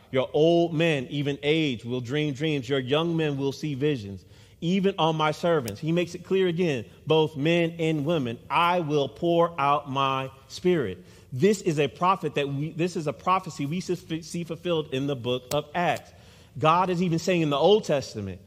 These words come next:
"What I lost in the garden, I will restore it, and I will do it by the power of my spirit. You are all divided and fighting against each other now,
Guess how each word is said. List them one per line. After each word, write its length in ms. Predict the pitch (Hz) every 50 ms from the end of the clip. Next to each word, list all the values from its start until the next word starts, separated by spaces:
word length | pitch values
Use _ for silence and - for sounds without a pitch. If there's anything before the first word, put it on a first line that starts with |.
| - _ - - _
"What 240 | - 143 151 - -
I 180 | 139 147 151 147
lost 400 | 135 139 160 175 190 190 - -
in 100 | 190 185
the 80 | 175
garden, 560 | 160 143 175 175 170 143 131 117 120 127 139 - - -
I 220 | 135 147 165 170
will 320 | 160 143 139 165 175 175 151
restore 520 | 139 139 - - - - 185 170 143 127
it, 100 | 120 120
and 100 | 123 131 -
I 140 | 139 156
will 160 | 156 151 143 135
do 240 | 120 113 165 180
it 100 | 185 170
by 140 | 156 139 131
the 100 | 113 120
power 480 | - - - 151 156 165 165 165 165 170
of 200 | 165 147 135 127
my 180 | 135 131 131
spirit. 580 | 131 - - - - 151 123 107 95 90 - - - - - - -
You 220 | - 139 170 196 175
are 80 | 156
all 260 | - 160 170 185 190
divided 520 | 175 170 160 139 156 160 175 170 165 156 139
and 100 | 135 123
fighting 380 | - 151 160 165 160 160 156
against 420 | 151 147 135 143 151 151 - - -
each 140 | 139 131 151
other 240 | 151 139 127 120
now, 540 | 113 120 147 165 165 131 110 101 98 95 98